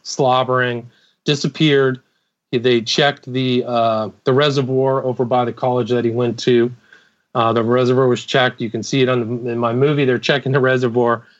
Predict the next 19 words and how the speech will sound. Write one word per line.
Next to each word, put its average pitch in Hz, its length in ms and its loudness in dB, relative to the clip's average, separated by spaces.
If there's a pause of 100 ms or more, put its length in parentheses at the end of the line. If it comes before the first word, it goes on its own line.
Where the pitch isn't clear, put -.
(120)
and 127 80 0
then 127 100 2
they 123 100 2
find 131 260 0
his 117 100 0
body. 120 460 0 (300)
Somebody, 147 280 0
a 120 40 -2
jogger, 135 520 -2
is 113 120 -6
able 127 220 -4
to - 120 -14
find 135 300 -6
his 120 160 -4
body 117 400 -2
later 127 480 0 (260)
in 120 80 -8
the 113 60 -6
same 147 360 -2